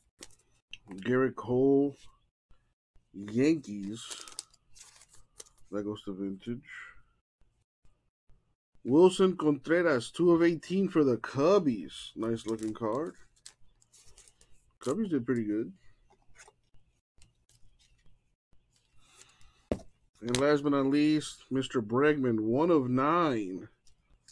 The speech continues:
Relic for the Astros. Kind of a disappointing relic for a card that's numbered one of nine.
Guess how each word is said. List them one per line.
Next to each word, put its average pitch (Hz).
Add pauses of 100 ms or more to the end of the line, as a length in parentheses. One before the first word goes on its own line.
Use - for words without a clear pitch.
(340)
Relic 127
for 127
the 104
Astros. 107
Kind 147
of 160
a 143
disappointing 131
relic 107 (1300)
for 117
a 110
card 120
that's 117
numbered 120
one 135
of 104
nine. 110